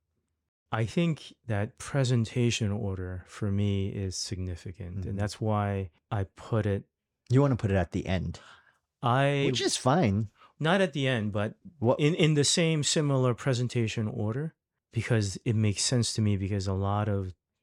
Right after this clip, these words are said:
Speaker 1: Pauline letters follow that.
Speaker 2: Hmm.
Speaker 1: And that's not my concoction. I checked with a Westminster professor.
Speaker 2: You don't need to check with a Westminster
Speaker 1: Yeah.
Speaker 2: professor. You checked with the Apostle Paul,
Speaker 1: <laughs> Right.
Speaker 2: and he said, "Go for it,
Speaker 1: <laughs>
Speaker 2: Fuji."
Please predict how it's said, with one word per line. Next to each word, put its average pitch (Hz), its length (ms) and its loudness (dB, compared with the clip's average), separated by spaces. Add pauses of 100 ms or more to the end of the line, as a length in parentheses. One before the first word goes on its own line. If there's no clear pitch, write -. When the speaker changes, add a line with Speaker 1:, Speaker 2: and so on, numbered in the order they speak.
Speaker 1:
Pauline 104 560 0
letters 98 640 -4 (340)
follow 104 520 -4
that. 95 340 -10
Speaker 2:
Hmm. 98 120 -4
Speaker 1:
And 127 140 4
that's 147 180 4
not 180 340 4
my 127 480 0 (300)
concoction. 107 640 -2 (500)
I 131 500 2
checked - 480 -4
with 104 540 -2 (100)
a 98 460 -4 (100)
Westminster 104 600 -4
professor. 98 640 -8 (320)
Speaker 2:
You 151 100 2
don't 139 160 0
need 90 120 -2
to - 80 -16
check - 240 -4
with 90 120 -6
a 87 60 -8
Westminster 82 420 -6
Speaker 1:
Yeah. - 60 -6
Speaker 2:
professor. 95 400 -2 (220)
You 147 100 4
checked 175 240 2
with 143 120 2
the 131 80 4
Apostle 104 360 0
Paul, 95 360 2
Speaker 1:
<laughs> 190 40 -6
Right. 156 200 6
Speaker 2:
and 127 80 4
he 143 120 4
said, 113 320 4 (180)
"Go 123 180 8
for 101 240 4
it, 95 120 4
Speaker 1:
<laughs> - 60 -4
Speaker 2:
Fuji." 104 420 6